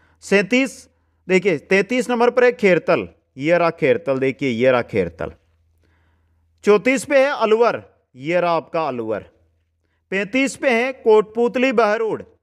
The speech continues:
ये रहा आपका कोटपूतली बहरोड। दौसा, ये रहा आपका दौसा।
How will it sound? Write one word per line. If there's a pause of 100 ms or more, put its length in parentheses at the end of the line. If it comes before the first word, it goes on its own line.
(160)
ये
रहा
आपका
कोटपूतली
बहरोड। (960)
दौसा,
ये
रहा
आपका
दौसा।